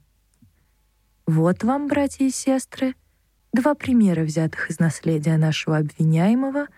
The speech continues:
которые показывают, что Бог для него и есть сила великой благодати, не оставляющая человека даже в самые трудные минуты его. В «Пиле»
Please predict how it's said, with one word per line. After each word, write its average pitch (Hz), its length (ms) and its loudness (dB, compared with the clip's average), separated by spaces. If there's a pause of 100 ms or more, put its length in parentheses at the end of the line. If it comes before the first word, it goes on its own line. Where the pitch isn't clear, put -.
(440)
которые 294 520 0
показывают, 247 680 -2
что - 280 -4
Бог 208 340 -2
для 165 160 -2
него 165 500 0 (720)
и - 60 0
есть 190 280 0
сила 196 340 0
великой 220 460 0
благодати, 160 880 -2 (500)
не 262 180 4
оставляющая 185 920 0
человека 160 680 -2
даже 160 220 0
в 147 60 -8
самые 160 340 2
трудные 180 420 0
минуты 156 520 0
его. 151 260 0 (380)
В - 180 -20
«Пиле» 185 540 0